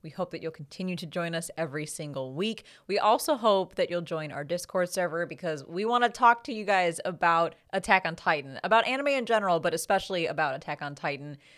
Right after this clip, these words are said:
Um, the reason we started the Discord server is because one of the, the best moments that we experience as quote unquote podcasters, I, I don't know, I feel weird calling ourselves that, but i-, it's when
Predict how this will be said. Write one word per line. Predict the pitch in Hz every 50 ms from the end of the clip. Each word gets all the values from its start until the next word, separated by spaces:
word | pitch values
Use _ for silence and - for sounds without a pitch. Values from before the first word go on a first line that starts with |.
| _ -
Um, | - 175 175 165 170 165
the | 196
reason | 240 269 247 254
we | 226 208
started | - - - 185 180 190 196 196
the | 202
Discord | 180 196 196 - - 202 190 185
server | - 190 185 170 185
is | 180 170 170
because | - 160 - 190 160 160 147 139
one | 147 160 160 160
of | 156 139 139
the, | 151 151 147 143 135 135 131 _ _ _ _ _ _ _ _ _ -
the | - 170
best | 156 143 - - 156 160 160 - -
moments | 156 151 139 147 151 156 156 165 - -
that | 175 156 147 143 - -
we | 175 170 185 185 185
experience | 170 - - - - - 165 160 165 170 175 170 175 190 - - - - - - - _ -
as | 156 160 156 156 151 147 - - - 180 _
quote | - - - - 185
unquote | 185 180 - 208 202 196 - -
podcasters, | - - - 156 175 175 170 - 220 196 202 - - 214 214 214 196
I, | 175 156 160 -
I | - 143
don't | 147 147
know, | 139
I | 139
feel | - - 170
weird | 151 147 139 -
calling | - 147 139 135 139
ourselves | 135 - 139 135 135 -
that, | 151 143 143
but | - 170 160 - - - - - - _ -
i-, | - 170
it's | - 202 190 -
when | 202 220 220 214 202 190 180